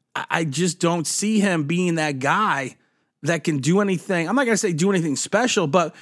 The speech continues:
we've been waiting for him to do something special for how long now in his career? How long have we been waiting for him? Yeah, he's six four, two hundred thirty-eight. You know, he was taken eight o-, eighth overall back in two thousand twenty, but we've been waiting for him to do something. He had thirty solo tackles, sixteen assists, one interception.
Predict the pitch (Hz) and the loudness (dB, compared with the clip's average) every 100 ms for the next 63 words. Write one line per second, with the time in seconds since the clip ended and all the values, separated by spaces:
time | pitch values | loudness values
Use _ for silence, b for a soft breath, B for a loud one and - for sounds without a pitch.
0 | B 160 247 311 294 240 247 208 226 214 | B 2 4 4 4 4 2 2 2 2
1 | 180 226 240 196 - 226 254 208 196 185 | 2 0 0 -2 -2 0 2 0 0 0
2 | 151 147 196 247 247 247 247 254 240 254 | 0 2 2 2 2 0 0 0 -2 -2
3 | 254 311 277 _ _ _ _ _ _ _ | 0 0 -4 _ _ _ _ _ _ _
4 | _ _ - 185 262 269 262 262 240 226 | _ _ 0 2 4 4 4 4 4 2
5 | 269 262 294 254 214 269 202 - 262 - | 2 0 2 2 4 2 2 0 -4 0
6 | 247 233 247 254 233 240 233 190 214 254 | 0 0 0 0 2 0 2 2 0 0
7 | 170 B B - 175 175 143 220 220 196 | -6 B B 0 2 2 2 2 2 2
8 | 233 247 233 180 220 226 175 214 196 196 | 4 2 2 0 4 4 6 6 4 2
9 | 196 165 208 196 196 - 214 226 147 156 | 2 0 2 4 4 4 4 4 4 6
10 | 302 285 262 233 247 247 247 240 294 294 | 6 6 4 4 2 2 2 4 2 2
11 | 214 - - _ _ _ _ _ _ _ | 0 -2 -14 _ _ _ _ _ _ _
12 | _ _ 170 208 214 - 240 277 226 233 | _ _ 2 4 4 4 4 4 4 4
13 | 240 233 220 214 226 233 - 233 - 214 | 4 4 2 2 2 0 -2 -2 0 0
14 | 185 202 214 143 170 240 220 - 165 160 | 2 2 0 4 4 4 2 2 0 0
15 | 208 226 | -2 -2